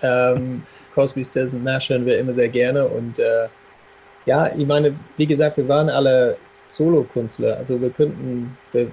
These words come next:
wir standen alle auf der Bühne und haben für uns alleine oder könnten schon Lieder singen und, ähm, genau, wie, wie ich schon gesagt habe, diese Idee, dass wir das zusammenbringen und dann bringt das noch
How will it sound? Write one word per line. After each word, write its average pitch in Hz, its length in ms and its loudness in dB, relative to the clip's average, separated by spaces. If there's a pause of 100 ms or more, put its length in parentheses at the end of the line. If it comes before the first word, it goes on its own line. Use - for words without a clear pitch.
(140)
wir 123 100 -8
standen 143 400 -4
alle 117 220 -2
auf 120 140 -4
der 120 100 -2
Bühne 127 260 -2
und 120 100 -4
haben 117 380 -6 (840)
für - 80 -2
uns 120 280 -6
alleine 120 380 0
oder 113 200 -4 (360)
könnten 143 220 -4
schon 117 400 -4
Lieder 117 240 -2
singen 127 360 -4 (540)
und, 110 340 -2
ähm, 104 400 0 (1200)
genau, 117 380 -2 (480)
wie, 123 280 -4
wie 127 80 -2
ich 120 120 -6
schon 120 180 -2
gesagt 127 340 -4
habe, 120 180 -2
diese 120 200 -4
Idee, 120 320 -4
dass 127 180 0
wir 113 80 -6
das 113 180 -6
zusammenbringen 123 680 -2
und 117 120 -6
dann 113 240 -4
bringt 123 260 -4
das - 160 -8
noch 117 180 -4